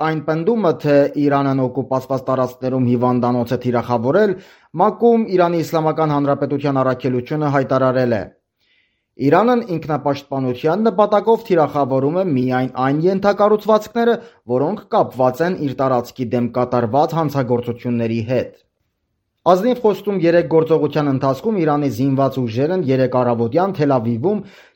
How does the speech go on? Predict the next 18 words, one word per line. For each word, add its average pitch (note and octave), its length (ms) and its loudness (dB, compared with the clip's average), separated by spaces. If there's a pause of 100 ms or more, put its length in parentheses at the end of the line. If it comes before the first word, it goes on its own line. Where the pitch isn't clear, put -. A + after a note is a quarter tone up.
թիրախավորել D3 680 4
են D3 160 0
Իսրայելի C#3 540 0
բանակի C3 420 0
հրամանատարական C#3+ 1040 0 (340)
և F3+ 240 0
հետախուզական C#3 760 2 (140)
կենտրոնը, E3 600 0
որը A2+ 220 0 (100)
գտնվում D#3+ 500 2
է A3+ 80 2 (100)
Սորոկա D#3 600 0
հիվանդանոցի B2 800 -2 (120)
մոտակայքում։ C#3 920 0 (420)
Հարձակումն, E3+ 680 2
ըստ A3 260 -2
պաշտոնական E3 720 -2
աղբյուրների, B2 540 -2